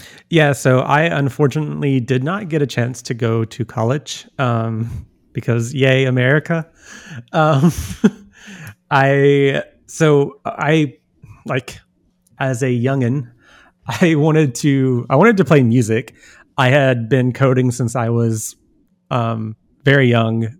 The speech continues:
because I wanted to make video games, and I never ended up making video games. But, um, like, in high school and stuff, I didn't really tell people about that 'cause it was really nerdy, and I wanted to project this,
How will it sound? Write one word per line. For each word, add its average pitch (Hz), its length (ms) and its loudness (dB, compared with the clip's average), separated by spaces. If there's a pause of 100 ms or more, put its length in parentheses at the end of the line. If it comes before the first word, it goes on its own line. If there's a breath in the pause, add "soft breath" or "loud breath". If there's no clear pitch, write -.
because 123 260 -4
I 120 80 -4
wanted 123 220 -2
to 131 80 -4
make 113 180 -2
video 120 280 0
games, 185 420 0
and 117 100 -2
I 110 60 -2
never 113 200 0
ended 113 220 -4
up 113 60 -6
making 113 280 -8
video 113 220 -4
games. 113 420 -6 (640 soft breath)
But, 135 300 2
um, 120 560 0 (320)
like, 135 140 0
in 143 80 4
high 143 180 2
school 160 220 -2
and 127 80 0
stuff, 147 260 0
I - 20 2
didn't 214 140 -2
really 202 140 2
tell 127 200 -2
people 156 200 2
about 170 260 0
that 175 240 -2
'cause 135 120 -2
it - 20 -4
was 110 160 -4
really 120 200 2
nerdy, 127 440 -2 (560 soft breath)
and 120 420 0
I - 140 -2
wanted 127 340 -2
to 113 260 -2
project 120 640 -4
this, - 600 -6